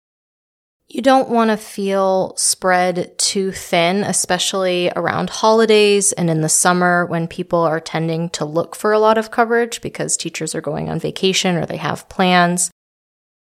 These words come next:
Because you don't want to feel resentful, like you're always covering people's classes and no one is ever covering your classes back. Ideally, again, we've got this balance where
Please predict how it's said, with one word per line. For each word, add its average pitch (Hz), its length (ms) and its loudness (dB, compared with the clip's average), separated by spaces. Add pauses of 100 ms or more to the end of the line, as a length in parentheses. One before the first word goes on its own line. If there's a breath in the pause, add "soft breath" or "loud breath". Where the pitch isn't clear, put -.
Because 214 260 -2
you 240 60 2
don't 247 140 6
want 233 140 6
to 220 80 -4
feel 190 220 2
resentful, 165 720 0
like 156 280 0
you're 170 240 -2
always 175 500 2
covering 220 540 2
people's 214 400 -2
classes 208 500 0
and 165 120 2
no 170 120 2
one 165 140 2
is 156 220 -2
ever 170 260 -2
covering 190 680 0
your 196 180 0
classes 196 500 0
back. 196 480 0
Ideally, 170 560 2
again, 165 400 0
we've 156 160 -2
got 170 200 0
this - 180 -2
balance 165 600 0
where 170 300 0